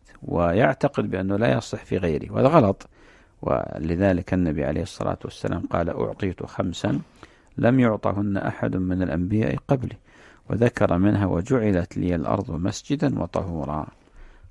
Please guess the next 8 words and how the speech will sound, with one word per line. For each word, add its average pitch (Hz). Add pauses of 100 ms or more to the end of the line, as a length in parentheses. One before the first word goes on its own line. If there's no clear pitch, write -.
وعلى 190
العموم 90
إذا 123
دخلت 120
مثلًا 90
وجدت 90
هذا 98
المكان 85